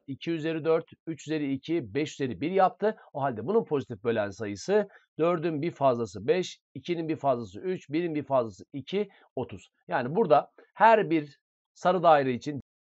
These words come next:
birincinin sonucu bir, ikincinin sonucu iki, üçüncünün sonucu dedik ki altıdan dört, yirmi dörtten sekiz, yüz yirmiden on altı ve yedi yüz yirmiden otuz tane olacak. Bunların tamamını topladığın zaman da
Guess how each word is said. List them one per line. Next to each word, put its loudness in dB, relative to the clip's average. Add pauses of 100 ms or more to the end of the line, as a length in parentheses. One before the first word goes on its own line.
(300)
birincinin 2
sonucu 0
bir, -2 (100)
ikincinin -4
sonucu -4 (120)
iki, -4
üçüncünün -4
sonucu -4 (340)
dedik -4
ki 0
altıdan 2
dört, 0 (200)
yirmi -2
dörtten 0
sekiz, -6 (220)
yüz -4
yirmiden -2
on -4
altı 0
ve 2 (520)
yedi -2
yüz -2
yirmiden -4
otuz -10
tane -2
olacak. -4 (360)
Bunların -4
tamamını 0
topladığın -4
zaman -4
da -2